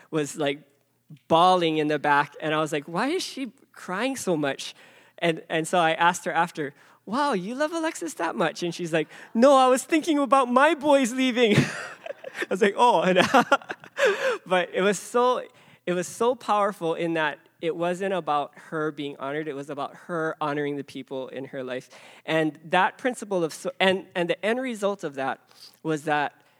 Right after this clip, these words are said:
that there was a, uh, that she,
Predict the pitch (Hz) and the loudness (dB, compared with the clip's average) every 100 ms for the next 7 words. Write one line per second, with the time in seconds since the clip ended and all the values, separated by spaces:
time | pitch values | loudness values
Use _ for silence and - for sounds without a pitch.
0 | _ _ _ 151 135 165 165 170 160 151 | _ _ _ -6 -4 0 2 2 0 -2
1 | 139 135 127 _ _ _ _ 143 127 135 | -2 -2 -6 _ _ _ _ -10 -8 -10
2 | - _ _ _ _ _ _ - 165 - | -14 _ _ _ _ _ _ -4 -4 -4
3 | - 185 | -6 -6